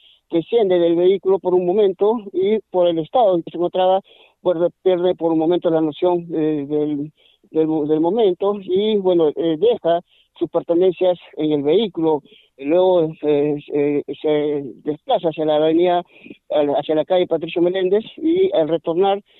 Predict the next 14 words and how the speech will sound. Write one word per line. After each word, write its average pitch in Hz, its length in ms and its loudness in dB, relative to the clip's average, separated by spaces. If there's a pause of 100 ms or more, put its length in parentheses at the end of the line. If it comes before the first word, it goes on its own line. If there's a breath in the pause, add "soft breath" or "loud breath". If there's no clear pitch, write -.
(180)
ya 180 160 2
el 170 80 -2
taxista 175 380 -2
se 165 120 -4
había 175 180 -2 (200)
retirado 165 580 0
del 160 100 0
lugar, 170 260 0
pensando 165 400 0
también 170 300 2
en 160 80 0
el 139 40 -4
taxista 160 460 -8
que 170 220 -2